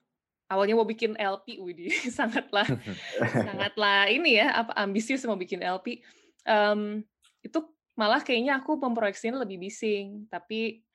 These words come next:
Speaker 1: dengan adanya Hati Bolong aku lebih fleksibel sih, dalam artian nggak harus mesti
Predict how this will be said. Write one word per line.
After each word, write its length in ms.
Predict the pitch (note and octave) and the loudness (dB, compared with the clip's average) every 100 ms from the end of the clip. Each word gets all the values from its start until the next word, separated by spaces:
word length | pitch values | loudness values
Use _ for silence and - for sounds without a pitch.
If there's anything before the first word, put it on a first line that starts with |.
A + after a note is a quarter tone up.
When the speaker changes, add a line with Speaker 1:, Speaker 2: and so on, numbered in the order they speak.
| _ _ | _ _
Speaker 1:
dengan 320 | F#3+ F#3 F#3+ | -8 -6 -6
adanya 380 | F3+ F3+ F3+ F3 | -6 -6 -8 -12
Hati 160 | - | -14
Bolong 360 | F3+ E3+ G3+ C4 | -16 -10 -10 -10
aku 340 | A3 A#3+ A#3 - | -12 -12 -12 -14
lebih 240 | F3+ F3 | -18 -18
fleksibel 520 | - - - G3 F#3 G3+ | -18 -20 -18 -14 -8 -8
sih, 220 | G3+ F3 | -8 -14
dalam 220 | F3 F3 | -14 -12
artian 380 | F3 G3+ G3+ G#3+ - _ - _ | -12 -10 -10 -10 -18 _ -20 _
nggak 240 | - A3 A3+ | 0 4 6
harus 180 | G#3+ A3 | 4 0
mesti 640 | A3+ A3 - A3 G#3+ G#3 | -4 -6 -6 -10 -6 -6